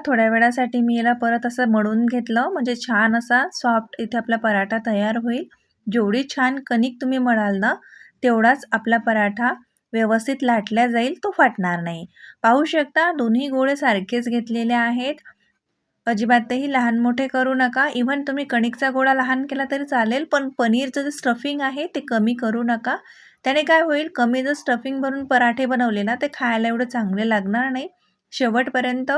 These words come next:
पनीरचं स्टफिंग असलं की पराठा खायलासुद्धा चांगला लागतो. या पद्धतीने भरून घ्या आणि हाताने थोडंसं मोठं करून घ्या.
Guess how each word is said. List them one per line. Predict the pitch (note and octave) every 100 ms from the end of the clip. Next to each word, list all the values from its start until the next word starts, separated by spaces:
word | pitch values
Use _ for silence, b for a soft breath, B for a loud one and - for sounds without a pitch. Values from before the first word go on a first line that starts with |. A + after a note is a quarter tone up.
| F4
पनीरचं | B3+ A3+ A#3+ A#3 C4+
स्टफिंग | - A#3+ A#3+ C4 C4
असलं | C4+ A3+ B3 F#4 B B B -
की |
पराठा | C#4 B3+ A#3 A3+ C#4+ D4
खायलासुद्धा | B3 G#3+ G3+ G3+ G3 B3+
चांगला | G4+ C4+ G#3 F#3
लागतो. | F3+ F3+ - F3+ F3+ F#3 F#3+ b b b b B3
या | B3
पद्धतीने | C4+ G#3+ C4+ C4+ C4+ C#4 D4
भरून | A#3+ A#3 A3 B3 C4
घ्या | B3+
आणि | C#4 A3 A3
हाताने | A#3 G#3+ G#3+ G#3+ A#3+
थोडंसं | B3 G3 G3+ C4
मोठं | C4+ C#4 D4
करून | A#3+ G3 F3
घ्या. | E3 D#3